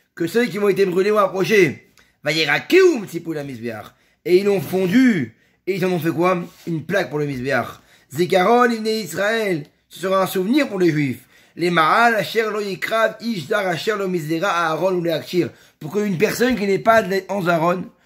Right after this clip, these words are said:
comprenne qu'il n'a pas le droit d'apporter un encens. C'est pas lui. Et de ne pas être comme Korach.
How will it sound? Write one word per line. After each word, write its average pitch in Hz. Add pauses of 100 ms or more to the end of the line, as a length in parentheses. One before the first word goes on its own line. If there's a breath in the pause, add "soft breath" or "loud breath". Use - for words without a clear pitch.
(200 soft breath)
comprenne 208
qu'il 196
n'a 196
pas 196
le 180
droit 185
d'apporter 190
un 185
encens. 190
C'est 175
pas 220
lui. 247 (880 soft breath)
Et 202
de 220
ne 214
pas 220
être 240
comme 214
Korach. 214